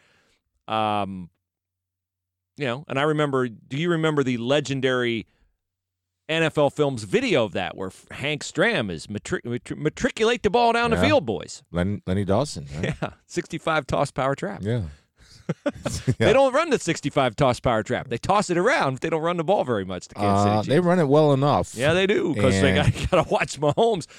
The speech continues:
Speaker 1: who ran it really well yesterday. Mahomes, the game,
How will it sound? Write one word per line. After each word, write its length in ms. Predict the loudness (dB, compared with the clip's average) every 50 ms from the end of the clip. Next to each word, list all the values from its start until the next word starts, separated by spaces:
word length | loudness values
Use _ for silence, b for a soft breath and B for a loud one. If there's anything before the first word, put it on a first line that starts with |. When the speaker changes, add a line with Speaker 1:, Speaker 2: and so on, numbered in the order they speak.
| B B
Speaker 1:
who 220 | B 2 2 4 4
ran 220 | 4 4 4 4 2
it 100 | 0 0 -2
really 320 | -4 -2 0 0 0 2
well 240 | 2 2 2 2 0
yesterday. 500 | -2 -2 -2 -4 -4 -4 -4 -4 -4 -4
Mahomes, 560 | -2 0 0 0 2 0 0 0 0 -4 -8 b b b b b b b b b b b b b b b -18
the 60 | -12
game, 340 | -6 -4 -2 -2 -2 -2 -4